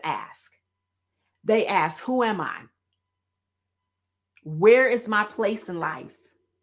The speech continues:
What do I do with my life? And is there any meaning or any eternal value to my life?"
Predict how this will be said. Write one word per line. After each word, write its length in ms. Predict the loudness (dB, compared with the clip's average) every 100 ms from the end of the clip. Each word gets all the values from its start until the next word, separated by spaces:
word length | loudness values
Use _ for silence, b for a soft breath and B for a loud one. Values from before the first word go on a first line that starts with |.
| _ _ _ _ _ _ _ _ _ _ _ _
What 380 | -8 4 4 4
do 180 | -2 0
I 180 | 0 -4
do 380 | -6 -4 -2 -2
with 260 | -4 -4
my 140 | -8 -8
life? 520 | -8 -10 -12 -20 _ _ _ _ _ b b b
And 140 | -4
is 240 | 0 0 2
there 200 | 2 2
any 280 | 0 0 0
meaning 640 | 2 0 0 -2 -2 -2
or 220 | -2 -2 0
any 380 | 0 0 -2
eternal 540 | -8 -6 -6 -4 -4 -4
value 680 | 2 4 4 0 -6 -8 -10 b b
to 160 | -8 -4
my 180 | -4 -4
life?" 420 | -4 -6 -12